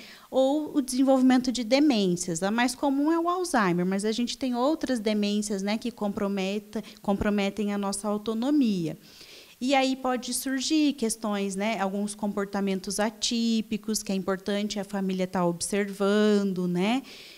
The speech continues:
Que são as questões, às vezes, um comportamento mais agressivo, começa a, a, alguns esquecimentos, né? É, começa alguns comportamentos mais sexualizados.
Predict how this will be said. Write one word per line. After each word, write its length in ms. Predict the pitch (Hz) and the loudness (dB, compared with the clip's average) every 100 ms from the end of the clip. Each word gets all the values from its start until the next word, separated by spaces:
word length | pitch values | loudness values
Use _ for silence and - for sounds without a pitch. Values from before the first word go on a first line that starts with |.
| - | -8
Que 100 | 330 | -6
são 160 | 311 285 | -2 -2
as 120 | 269 | -2
questões, 580 | 254 247 233 214 214 - - | -2 -4 -4 -2 -2 -6 -6
às 140 | 190 | -2
vezes, 160 | 208 208 | -2 -2
um 80 | 202 | -2
comportamento 640 | 196 202 196 196 185 190 | -2 -2 0 0 2 2
mais 260 | 185 180 185 | 2 2 0
agressivo, 960 | 180 196 233 - 233 220 214 202 180 | 0 0 0 0 0 -2 -2 -2 -6
começa 640 | - 196 190 208 208 208 196 - - | -8 -6 -4 -2 -2 -4 -6 -12 -6
a, 680 | - 190 - 185 185 180 180 | 0 0 0 0 0 0 0
a, 0 | |
alguns 380 | 185 190 190 190 | 0 0 0 0
esquecimentos, 1400 | 196 - 190 185 233 233 226 214 220 214 208 208 202 190 | -2 0 0 0 0 0 0 0 0 0 -2 -4 -6 -4
né? 280 | 190 196 233 - - - | -2 -2 -4 -8 -16 -14
É, 640 | - 180 185 185 180 180 175 175 175 170 170 160 156 - _ _ _ _ - - _ | -2 0 2 2 2 2 0 -2 -2 -4 -4 -6 -10 -14 _ _ _ _ -20 -20 _
começa 440 | 220 220 214 208 | 0 2 2 2
alguns 300 | 214 202 202 | 0 0 -2
comportamentos 840 | 202 196 202 196 202 202 196 196 196 | -2 -2 -2 -2 -2 0 -2 -4 -4
mais 200 | 196 185 | -2 -2
sexualizados. 1500 | 196 185 - 180 185 220 220 226 220 214 214 202 202 196 208 | -6 -10 -8 -6 -6 -4 0 4 6 6 6 4 2 0 -4